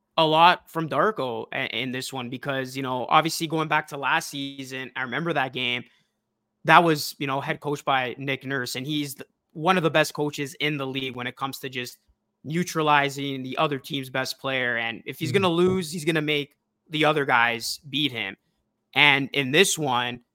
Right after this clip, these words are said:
Speaker 1: you know, Darko, i-, you know, is he gonna send the double? Who's he gonna have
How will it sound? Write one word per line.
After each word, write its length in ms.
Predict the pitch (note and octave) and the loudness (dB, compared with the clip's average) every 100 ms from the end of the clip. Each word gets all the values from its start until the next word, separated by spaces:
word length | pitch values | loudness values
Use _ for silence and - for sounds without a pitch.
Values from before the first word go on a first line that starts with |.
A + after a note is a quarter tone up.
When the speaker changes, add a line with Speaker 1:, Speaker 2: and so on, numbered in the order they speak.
| _ _ _ | _ _ _
Speaker 1:
you 100 | - | -2
know, 340 | C3+ B2+ B2+ - _ _ _ - C#3 | 2 2 0 -4 _ _ _ -20 -2
Darko, 760 | D3+ E3+ F#3 C3+ B2+ B2 A#2+ - _ _ _ _ _ _ _ _ _ _ _ _ | 8 8 8 4 2 0 -4 -8 _ _ _ _ _ _ _ _ _ _ _ _
i-, 40 | - - - | -20 -20 -18
you 140 | D3 D#3 | -8 -4
know, 160 | C3 | -2
is 160 | B2+ D#3+ | 0 -2
he 80 | D#3+ | 0
gonna 200 | E3+ D#3+ | 0 0
send 260 | - D#3+ | 0 -2
the 60 | D#3 | 0
double? 560 | C#3 D3 C#3 B2+ A#2 C3 | 2 0 0 -4 -6 -8
Who's 200 | D3+ D3 | -8 -4
he 60 | |
gonna 180 | D#3+ D#3+ | -2 0
have 320 | C#3 D3 D3 | 4 4 2